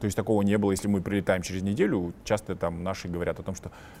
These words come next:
«Вот мы завтра уже приедем, не переживайте, не переживайте», да, там дети. Мы говорим о том, что мы приедем там двадцать седьмого числа. И они сами считают дни, когда мы приезжаем,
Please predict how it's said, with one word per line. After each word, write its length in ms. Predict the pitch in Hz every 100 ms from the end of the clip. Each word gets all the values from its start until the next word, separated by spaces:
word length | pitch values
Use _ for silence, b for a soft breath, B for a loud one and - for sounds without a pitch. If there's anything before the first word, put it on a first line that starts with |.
| B -
«Вот 140 | 226
мы 100 | 226
завтра 260 | 196 202 185
уже 160 | 165 156
приедем, 420 | 156 156 123 127
не 80 | 139
переживайте, 560 | 147 143 151 131 -
не 80 | 117
переживайте», 560 | 117 113 123 135 123 95
да, 160 | 101
там 200 | 95 85
дети. 260 | 82 78 -
Мы 120 | 85 90
говорим 260 | 95 92
о 40 | 85
том, 120 | 120
что 200 | - 85
мы 180 | 87 120
приедем 420 | 135 151 147 139
там 140 | 113 92
двадцать 420 | 85 117 151 156
седьмого 460 | 147 117 113 117 110
числа. 480 | 117 - 95 85 B B -
И 40 | 117
они 120 | 127
сами 280 | 117 120 90
считают 460 | - 92 123 120 107
дни, 320 | 107 101 85 -
когда 300 | 85 82 82
мы 120 | 82
приезжаем, 640 | 82 85 85 82 82 78